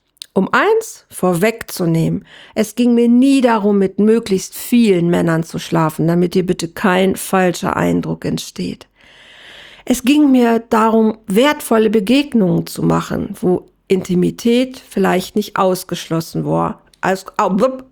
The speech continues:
<laughs> ausgeschlossen war, wenn ich es wollte. Und was soll ich sagen? Dieses Jahr veränderte mein ganzes Leben. Du kannst dir nicht vorstellen, wie nervös ich vor dem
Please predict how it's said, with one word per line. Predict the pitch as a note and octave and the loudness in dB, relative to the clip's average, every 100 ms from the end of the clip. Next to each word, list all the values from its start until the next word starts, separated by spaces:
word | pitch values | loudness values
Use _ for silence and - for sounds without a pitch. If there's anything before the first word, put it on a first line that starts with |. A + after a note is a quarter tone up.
| - | -12
<laughs> | - - | -10 -4
ausgeschlossen | - F4+ G#4+ D#4 B3+ A3 A3+ A3 A3 | 0 0 0 -2 0 0 -2 -2 -2
war, | G#3 G3+ - - - | -2 -2 -6 -18 -10
wenn | - E3+ E3+ | -4 -4 -2
ich | G#3 - | -6 -4
es | E3+ - | -10 -8
wollte. | - C2 - - - _ _ _ _ _ _ _ _ _ - _ _ _ _ _ - | -8 -6 -8 -14 -20 _ _ _ _ _ _ _ _ _ -20 _ _ _ _ _ -2
Und | D#4 E4 | 0 0
was | E4 | 0
soll | G#3+ G#3+ | 0 -2
ich | G3+ | -2
sagen? | F#3 F3+ F#3 F#3 _ _ _ _ | -2 -2 -2 -6 _ _ _ _
Dieses | F#3 F#3+ G3 | -4 -2 -2
Jahr | F#3+ F3 F3+ F#3+ - | -2 0 -2 -6 -8
veränderte | - - F#3+ F#3+ F#3 F#3 F#3 | -8 -4 0 0 -2 -2 -2
mein | F3+ F3 - | -2 -4 -6
ganzes | - - - - - | -4 -4 -8 -16 -12
Leben. | - - - - _ _ _ _ - | -10 -12 -14 -20 _ _ _ _ -8
Du | A3+ A3+ | -6 -6
kannst | - - C4 C#4+ C#4 - A#3+ | -8 -6 0 0 0 -2 0
dir | A#3 | 2
nicht | A3 A3 A3+ C4 - - | 4 4 2 0 -6 -12
vorstellen, | - A3+ A#3 - G3+ G3+ G3+ G3+ - - _ - | -2 0 0 -2 2 2 2 -2 -12 -20 _ -8
wie | F#3 A#3 | 0 2
nervös | A#3 G3+ G3+ F3 F3+ B3 C4+ - | 4 4 0 0 2 4 2 0
ich | F#3+ - | -8 -4
vor | - | -2
dem | G3 G#3+ | 2 2